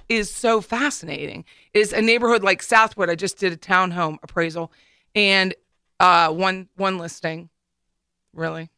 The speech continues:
one. Then, so townhomes are primo. So if you're considering listing, do it now before it shifts further or interest rates go up. It pre-, prevents people from buying.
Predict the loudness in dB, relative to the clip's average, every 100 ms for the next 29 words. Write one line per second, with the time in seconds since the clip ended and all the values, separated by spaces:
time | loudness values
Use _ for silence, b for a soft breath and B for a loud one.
0 | _ -18 -18 -18 -20 _ _ _ _ -20
1 | b b _ _ 2 4 4 0 -4 -8
2 | B _ _ _ -4 0 2 4 2 0
3 | -2 -2 0 0 0 0 0 -4 -4 -8
4 | -8 -2 0 0 0 -4 -4 -4 -4 -2
5 | 0 0 2 4 4 4 0 -4 _ _
6 | _ _ -10 -4 0 0 0 -2 -2 -2
7 | 0 2 2 0 0 2 2 2 -2 -4
8 | -2 -4 -4 -4 0 2 0 -2 -6 -8
9 | _ -8 -8 _ _ _ _ _ _ -2
10 | 0 0 -2 -6 -4 -6 0 2 2 0
11 | -4